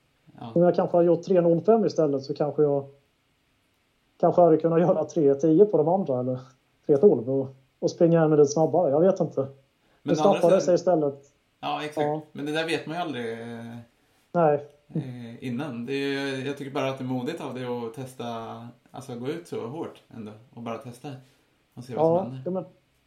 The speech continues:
Speaker 2: ja, men precis. Man, jag visste inte riktigt vad som skulle hända, men just det där så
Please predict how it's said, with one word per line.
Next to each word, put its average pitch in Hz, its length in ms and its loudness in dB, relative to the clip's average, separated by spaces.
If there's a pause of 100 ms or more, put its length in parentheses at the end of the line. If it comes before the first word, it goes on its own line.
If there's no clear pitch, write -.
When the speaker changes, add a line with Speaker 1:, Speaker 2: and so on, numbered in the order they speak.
(160)
Speaker 2:
ja, 175 80 -10
men 180 80 -10
precis. 180 340 -2
Man, 175 280 -6 (960)
jag 170 60 0
visste 208 220 4
inte 214 120 6
riktigt 202 220 4
vad 170 100 4
som 165 100 -6
skulle 165 200 0
hända, 175 280 2
men 165 220 -4 (100)
just 202 220 2
det 202 60 2
där 190 160 6
så 185 140 -4